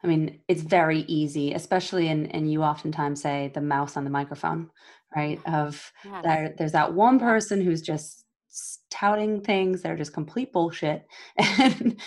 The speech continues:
Speaker 2: Yeah,
Speaker 1: and in truth,
Speaker 2: totally.
Speaker 1: it's try it on yourself.
Speaker 2: The reality is if you hear something enough, you believe it,
Speaker 1: Yeah.
Speaker 2: whether it's true or not.
Speaker 1: Yeah.
Speaker 2: And really being discerning is important.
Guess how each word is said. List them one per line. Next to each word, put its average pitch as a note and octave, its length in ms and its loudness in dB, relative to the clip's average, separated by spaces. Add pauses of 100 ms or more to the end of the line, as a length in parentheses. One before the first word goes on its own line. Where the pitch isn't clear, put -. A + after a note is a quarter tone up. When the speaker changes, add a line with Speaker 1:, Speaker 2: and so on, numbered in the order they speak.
(160)
Speaker 2:
Yeah, - 80 -10
Speaker 1:
and F#3 100 0
in F3+ 120 -8
truth, - 300 -8
Speaker 2:
totally. E3 140 -16
Speaker 1:
it's - 220 -18 (240)
try E3+ 300 2
it E3+ 60 2
on D3+ 160 0
yourself. - 600 -8 (440)
Speaker 2:
The F3 140 2
reality F#3 440 2
is E3+ 100 -4
if E3+ 100 -2
you D#3 80 -8
hear F3 180 0
something E3+ 300 -6
enough, D3+ 300 -4
you D#3+ 80 -8
believe C#3 340 -4
it, A3+ 200 -2 (420)
Speaker 1:
Yeah. F3 80 -12
Speaker 2:
whether D#3+ 240 2
it's D3 160 -4
true D#3 140 -2
or C3 100 -4
not. G#2 220 -12 (320)
Speaker 1:
Yeah. F3+ 200 -20
Speaker 2:
And D3+ 280 -6
really D#3+ 320 -2
being D3+ 340 -2
discerning C#3 760 -8 (400)
is D3 160 -16
important. C3+ 560 -14